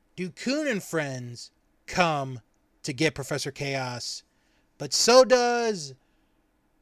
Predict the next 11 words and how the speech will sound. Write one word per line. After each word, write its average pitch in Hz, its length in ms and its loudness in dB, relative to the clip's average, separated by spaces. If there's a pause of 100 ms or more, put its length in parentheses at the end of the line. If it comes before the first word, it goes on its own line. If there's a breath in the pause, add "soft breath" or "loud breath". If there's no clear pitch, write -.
(400)
Butter's 180 500 6
parents. - 920 -4 (1400 soft breath)
And 262 220 4
then 262 600 10 (480)
this 320 420 10
leads 254 720 -4 (520)
to 233 600 -2 (1040)
an 277 140 2
unbelievable 330 1200 6
scene 131 680 -4 (1120)
where, 240 680 2